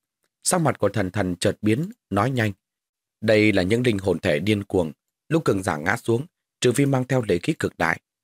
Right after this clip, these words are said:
nếu không tuyệt đối không thể hình thành sự tồn tại này. Rốt cuộc." Sắc mặt của Lý Giật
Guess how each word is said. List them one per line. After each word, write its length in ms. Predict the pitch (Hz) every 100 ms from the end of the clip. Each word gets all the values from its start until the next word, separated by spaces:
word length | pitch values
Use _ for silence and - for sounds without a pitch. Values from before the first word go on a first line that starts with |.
| _
nếu 120 | 110
không 200 | 117 101
tuyệt 160 | 90 85 -
đối 240 | 95 143
không 160 | 131 98
thể 120 | 87
hình 180 | 87 82
thành 200 | 90 80
sự 140 | - 95
tồn 160 | 98 87
tại 200 | 90 85
này. 200 | 87 82 _ _ _ -
Rốt 160 | 190 -
cuộc." 200 | 117 90 95 95 _ _ _ _ _ _ _ _ _
Sắc 200 | - 135
mặt 180 | 117 85
của 100 | 90
Lý 160 | 92 147
Giật 180 | 101